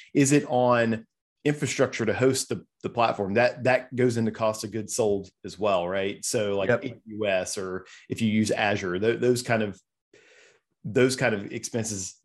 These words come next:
Speaker 1: go in that bucket. So then you start breaking it apart and saying, "Okay,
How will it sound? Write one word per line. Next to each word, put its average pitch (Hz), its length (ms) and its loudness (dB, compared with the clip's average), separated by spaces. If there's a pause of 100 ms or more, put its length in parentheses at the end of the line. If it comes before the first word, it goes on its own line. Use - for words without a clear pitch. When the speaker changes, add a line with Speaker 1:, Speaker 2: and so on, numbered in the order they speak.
(100)
Speaker 1:
go 107 280 6
in 107 200 0
that 95 360 -2
bucket. 110 420 0 (320)
So 135 160 2
then 147 200 6
you 139 80 2
start 120 260 0
breaking 127 340 0
it 110 100 -2
apart 123 320 -2
and 110 80 -10
saying, 117 160 -6
"Okay, 113 400 -4